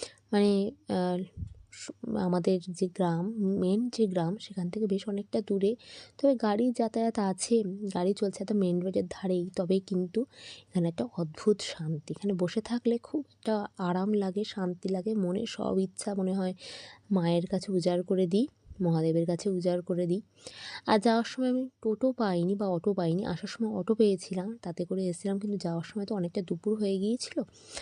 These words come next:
তো একটা টোটো অটো পাইনি। তো আমি পিছন পিছন তাকাচ্ছি যে একটা কিছু যদি গাড়ি পাওয়া যায়, কারণ আমি খালি পায়েই এসেছি এখানে।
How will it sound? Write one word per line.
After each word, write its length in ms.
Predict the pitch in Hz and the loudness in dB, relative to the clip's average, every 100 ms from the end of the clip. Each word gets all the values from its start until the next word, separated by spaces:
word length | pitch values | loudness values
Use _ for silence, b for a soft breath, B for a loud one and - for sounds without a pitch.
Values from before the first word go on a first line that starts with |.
| B B _ | B B _
তো 80 | 240 | 2
একটা 300 | 202 - 240 - | 2 2 0 2
টোটো 300 | 196 220 214 | 0 2 2
অটো 220 | 208 226 | 2 0
পাইনি। 380 | 214 180 170 214 | 2 2 0 0
তো 120 | 220 | 0
আমি 140 | 196 | 0
পিছন 340 | 196 196 - 208 | 0 -2 -2 -2
পিছন 380 | 214 - 220 | -2 0 0
তাকাচ্ছি 500 | 202 175 170 196 - | 0 -2 -4 -4 -4
যে 120 | 196 190 | 0 0
একটা 280 | 165 - | -2 -6
কিছু 260 | 175 190 214 | -2 -2 0
যদি 200 | 190 - | 0 0
গাড়ি 300 | 196 185 190 | -2 2 2
পাওয়া 300 | 196 196 180 | 2 0 0
যায়, 120 | 185 | 0
কারণ 180 | 190 190 | 0 0
আমি 120 | 196 214 | 0 -4
খালি 360 | - 175 190 | -2 0 2
পায়েই 480 | 202 208 226 226 190 | 2 2 2 2 0
এসেছি 360 | 175 - - 202 | -2 -8 0 2
এখানে। 300 | 165 165 | 2 -2